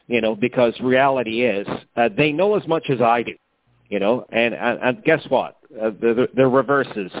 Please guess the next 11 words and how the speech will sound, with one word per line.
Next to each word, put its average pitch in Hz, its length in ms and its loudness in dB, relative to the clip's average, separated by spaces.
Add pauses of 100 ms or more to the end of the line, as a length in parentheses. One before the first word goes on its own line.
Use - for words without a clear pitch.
(140)
true 92 260 -2 (120)
too, 87 240 0 (480)
because 120 280 0
I've 110 300 2
been 135 220 -2
on, 110 360 -2 (140)
I've 110 180 -2
been 117 200 0
on 107 180 2
websites 110 760 -2 (380)
where, 107 680 4